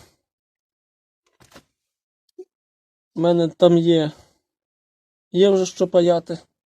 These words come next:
назбиралося. А кому сподобалося відео, ставте лайк, підписуйтесь на канал, залишайте коментарі.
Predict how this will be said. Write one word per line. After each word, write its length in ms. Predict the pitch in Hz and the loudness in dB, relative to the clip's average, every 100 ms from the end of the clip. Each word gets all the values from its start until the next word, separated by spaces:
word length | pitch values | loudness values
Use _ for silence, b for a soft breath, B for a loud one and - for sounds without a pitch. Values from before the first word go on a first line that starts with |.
| _ | _
назбиралося. 840 | 247 160 160 156 175 175 170 170 165 - _ _ _ _ _ _ _ _ _ _ _ _ _ _ _ _ _ B B B B _ _ _ _ _ _ _ _ _ _ - - | -8 -4 -2 -2 0 2 0 -6 -14 -18 _ _ _ _ _ _ _ _ _ _ _ _ _ _ _ _ _ B B B B _ _ _ _ _ _ _ _ _ _ -20 2
А 260 | 185 190 | 8 8
кому 300 | 185 208 220 | 6 4 2
сподобалося 680 | 208 - 196 202 185 185 180 | 2 -2 0 0 2 0 0
відео, 340 | 180 185 170 170 | 0 0 0 -2
ставте 320 | 170 165 165 | -2 -4 -2
лайк, 320 | 185 214 208 - B B | -2 -2 -4 -18 B B
підписуйтесь 680 | - 170 185 175 175 175 - | -8 0 0 0 -4 -6 -6
на 80 | 170 | -4
канал, 340 | 180 190 208 - b b b b _ - - - - - _ _ _ - - - - | -2 -4 -6 -12 b b b b _ -20 -20 -18 -18 -20 _ _ _ -14 -14 -20 -2
залишайте 500 | 175 165 185 180 170 | 0 2 2 2 0
коментарі. 580 | 170 160 156 190 196 | -2 -2 0 0 0